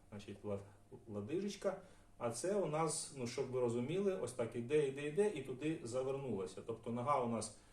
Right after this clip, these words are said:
отак і отак пішла, да? Тобто це у нас частина бокова, а це фронтальна.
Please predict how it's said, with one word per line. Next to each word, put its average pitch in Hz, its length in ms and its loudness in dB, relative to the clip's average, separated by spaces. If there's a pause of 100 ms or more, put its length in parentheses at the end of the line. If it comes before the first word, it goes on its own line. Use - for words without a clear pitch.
(160)
отак 196 460 4
і - 40 -2
отак 131 360 2
пішла, 98 360 -4
да? 147 140 2
Тобто - 280 -6
це - 180 -2
у 113 100 2
нас 104 380 -4 (140)
частина 113 440 -2
бокова, 160 560 0 (320)
а - 80 -6
це 151 160 2
фронтальна. 139 580 0